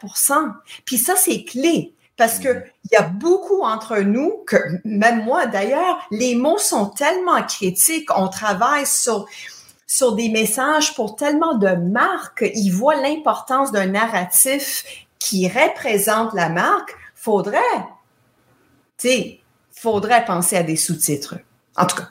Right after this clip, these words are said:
Speaker 2: Oui,
Speaker 1: j'irai pas plus
Speaker 2: définitivement.
Speaker 1: loin là-dedans, mais
Speaker 2: On, j'aimerais ça qu'on, on a deux questions. On en avait une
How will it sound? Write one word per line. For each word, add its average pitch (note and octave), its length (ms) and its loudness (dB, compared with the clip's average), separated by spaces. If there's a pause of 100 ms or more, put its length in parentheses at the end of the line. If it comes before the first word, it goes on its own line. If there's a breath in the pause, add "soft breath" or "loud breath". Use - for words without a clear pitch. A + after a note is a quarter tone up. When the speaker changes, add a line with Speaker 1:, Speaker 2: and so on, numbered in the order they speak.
(140)
Speaker 2:
Oui, A2+ 260 0
Speaker 1:
j'irai F#3 260 2
pas G#3 60 -2
plus C4 80 0
Speaker 2:
définitivement. G#3 380 0
Speaker 1:
loin F#3 140 0
là-dedans, F#3+ 360 0
mais D#3+ 300 -4 (360)
Speaker 2:
On, B2+ 460 2
j'aimerais C3 240 -2
ça G3+ 140 -2
qu'on, F3 140 -4
on C3+ 280 2
a C#3+ 60 2
deux F#3 160 -2
questions. D#3+ 880 0
On A#2+ 140 -4
en A#2 80 2
avait B2+ 360 2
une D3 220 -2